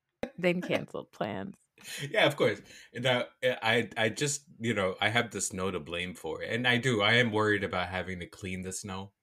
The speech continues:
Speaker 2: 'cause I, I'm
Speaker 1: Uh-huh.
Speaker 2: gonna have to do that.
Speaker 1: Uh-huh.
Speaker 2: And it's dirty and disgusting. It's gonna be all slushy and stuff. I try to do a little bit. So I'm annoyed by that. But yeah, the canceled plans were actually, I was very happy about it. I canceled them, like,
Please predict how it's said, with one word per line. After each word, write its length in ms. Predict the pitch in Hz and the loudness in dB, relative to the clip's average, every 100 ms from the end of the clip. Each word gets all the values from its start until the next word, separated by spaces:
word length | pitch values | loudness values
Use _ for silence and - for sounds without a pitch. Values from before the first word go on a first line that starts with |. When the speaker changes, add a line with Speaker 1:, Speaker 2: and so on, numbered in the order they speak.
| - | -18
Speaker 2:
'cause 140 | - | -14
I, 120 | 87 - | -14 -8
I'm 200 | 170 165 | -4 -2
Speaker 1:
Uh-huh. 40 | 143 | -4
Speaker 2:
gonna 140 | 87 | -6
have 180 | 90 - | -10 -12
to 80 | 87 | -12
do 180 | 87 | -12
that. 220 | 85 87 - _ _ - | -8 -8 -8 _ _ -8
Speaker 1:
Uh-huh. 160 | 180 156 | -6 -4
Speaker 2:
And 80 | |
it's 160 | 95 - | -6 -8
dirty 380 | 80 98 90 92 | -4 -2 -2 -6
and 100 | 85 | -8
disgusting. 500 | 87 - 90 85 92 | -8 -8 -8 -8 -10
It's 80 | 85 | -12
gonna 60 | 78 | -10
be 60 | 82 | -8
all 100 | 85 | -8
slushy 480 | - 90 85 101 98 | -8 -8 -8 -10 -12
and 120 | 98 | -10
stuff. 340 | - 107 - _ _ _ _ | -8 -10 -12 _ _ _ _
I 40 | - | -10
try 180 | 95 90 | -4 -4
to 60 | |
do 100 | 90 | -4
a 20 | 85 | -8
little 180 | 85 85 | -10 -8
bit. 180 | 101 - _ _ _ | -8 -8 _ _ _
So 120 | - | -8
I'm 80 | 101 | -6
annoyed 340 | 95 95 98 95 | -4 -4 -2 0
by 140 | 101 | 0
that. 260 | 107 113 - | 0 -2 -2
But 160 | 85 | -6
yeah, 140 | 87 80 | -6 -10
the 100 | 82 | -10
canceled 380 | 117 123 120 - | -8 -6 -6 -6
plans 260 | 92 82 | -10 -10
were 120 | - | -14
actually, 440 | - - 71 73 - _ _ _ _ _ _ | -16 -16 -14 -16 -18 _ _ _ _ _ _
I 40 | 85 | -6
was 80 | |
very 220 | 90 98 85 | 0 0 0
happy 300 | 78 - - | -6 -8 -12
about 180 | - | -14
it. 80 | - - | -12 0
I 120 | 139 | 0
canceled 500 | 156 156 151 143 107 | 2 2 2 0 0
them, 180 | 104 90 | -2 -2
like, 360 | 85 82 - | -6 -8 -12